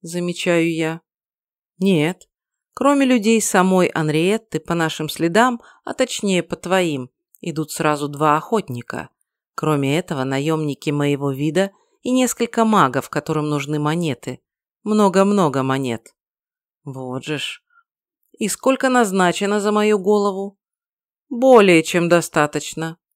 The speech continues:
Но это не важно. Мои люди приготовили корабль и большую часть пути мы преодолеем по океану.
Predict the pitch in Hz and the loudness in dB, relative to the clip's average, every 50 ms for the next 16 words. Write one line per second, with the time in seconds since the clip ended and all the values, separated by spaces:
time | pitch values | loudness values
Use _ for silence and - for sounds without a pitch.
0 | _ _ - 214 233 233 226 226 226 220 220 226 208 214 185 143 131 123 135 135 | _ _ -2 0 2 2 2 2 2 0 2 2 2 4 4 2 2 0 -4 -6
1 | 131 143 - _ _ _ _ _ 214 214 220 214 208 208 208 208 202 170 185 180 | -8 -8 -12 _ _ _ _ _ -2 0 2 4 4 4 4 2 2 0 -2 -2
2 | - 180 185 175 175 170 - 185 170 165 170 170 165 - 196 196 196 185 151 127 | 0 0 2 2 0 0 0 0 0 2 0 0 0 0 0 2 2 2 0 0
3 | 127 123 117 - _ - 170 160 139 147 151 151 135 - - 156 143 - - 147 | -2 -6 -8 -10 _ -8 -8 -6 -2 0 0 0 0 0 -4 -4 -4 -2 -2 -4
4 | 139 - - _ - - 151 - - - 190 180 170 170 156 - - 160 151 156 | -4 -4 -8 _ -12 -12 -12 -10 -6 -4 -4 -2 -2 -2 -4 -2 0 2 2 2
5 | 151 156 151 151 151 147 147 147 143 143 - - 156 151 151 147 - 190 196 190 | 2 0 0 0 0 -2 -2 -2 -4 -4 -2 -2 0 0 -2 -2 -4 -2 -2 0
6 | 170 135 120 113 107 113 123 | -2 -2 -4 -6 -10 -12 -14